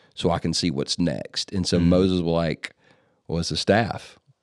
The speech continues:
Speaker 1: And he throws it down. And, you know, the whole story becomes a snake and picks it up by the tail and, and all that stuff. But
Speaker 2: Yeah.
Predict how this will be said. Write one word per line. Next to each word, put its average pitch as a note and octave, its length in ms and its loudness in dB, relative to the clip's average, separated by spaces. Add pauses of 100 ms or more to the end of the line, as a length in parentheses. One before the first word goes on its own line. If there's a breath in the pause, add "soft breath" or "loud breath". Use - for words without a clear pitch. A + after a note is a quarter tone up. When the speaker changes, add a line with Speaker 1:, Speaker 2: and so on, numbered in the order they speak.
(140)
Speaker 1:
And - 100 -4
he E2+ 80 0
throws F2 260 2
it E2 60 -2
down. E2+ 320 0
And, E2+ 160 -4
you B2+ 220 4
know, B2 100 6
the G#2+ 180 4
whole F#2 140 4
story E2+ 240 2
becomes F2 260 0
a E2+ 60 -2
snake D#2+ 400 -2
and E2 120 -10
picks F2 200 0
it E2 80 0
up D2 80 -4
by D#2 100 0
the D#2 80 -6
tail D#2 480 0
and, D#2 320 -4
and F#2 180 0
all F2 120 2
that E2 160 -2
stuff. F#2+ 200 2
But G2 160 4
Speaker 2:
Yeah. F#2 140 -4